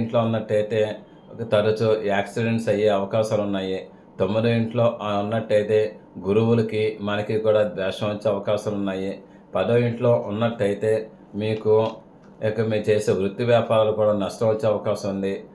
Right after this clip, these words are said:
పదకొండు ఇంట్లో ఉన్నట్టయితే అత్తమామల వల్ల కానీ, జ్యేష్ఠ సోదరుని వల్ల కానీ మీకు ట్రబుల్స్ వచ్చే అవకాశం ఉంది. పన్నెండు ఇంట్లో ఉంటే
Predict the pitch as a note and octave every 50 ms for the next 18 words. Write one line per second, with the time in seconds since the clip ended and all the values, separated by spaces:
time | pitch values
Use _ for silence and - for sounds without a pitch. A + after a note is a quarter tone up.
0 | - - - - F#2+ F#2 G#2+ G2+ - A#2+ A#2+ A#2+ A#2+ A#2 A2+ A2+ A#2+ A#2 A2+ A2+
1 | A2+ A2 G#2+ A2 G#2+ G#2 G2+ A2 A2 G#2+ G#2+ - F2+ F#2 - - A2+ A2+ A2+ A2
2 | A2 A#2 A2 A2 A2 A2 A2+ A2 A2 A2 A2 A2+ A#2 A#2 A#2 A#2 - - - -
3 | - G2+ F2 F#2 G2 A2 A#2 A#2 - B2 - - - G#2 F#2 G2+ G#2 A#2+ C3+ C3+
4 | C3 C3 B2+ A#2+ A#2 A2+ G#2+ G2+ G#2 G2+ G2 G#2 G#2+ G#2 - - G2 G2+ G#2 G2
5 | G#2 - - F#2 F2+ G#2 A2 A2 - A2+ G#2 - F#2 F2+ - F#2+ G2+ G#2 G2 -
6 | G2+ F#2 F#2+ F#2 F#2 F#2 F2+ - - - - - - - - - F#2+ F#2+ G#2 A#2
7 | A#2 A#2+ A#2+ A#2+ A2+ A2+ A#2 A2+ G#2+ G2+ G2+ A2